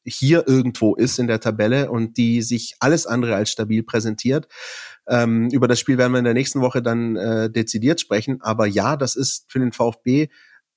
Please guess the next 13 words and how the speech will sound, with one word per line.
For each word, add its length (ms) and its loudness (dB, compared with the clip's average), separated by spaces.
in 120 4
dem 140 4
Fall 160 2
würde 120 2
ich 80 -4
nicht 140 0
mehr 180 0
von 340 -4
nur 220 2
einer 180 0
Chance 400 0
sprechen, 400 -2
sondern 400 -2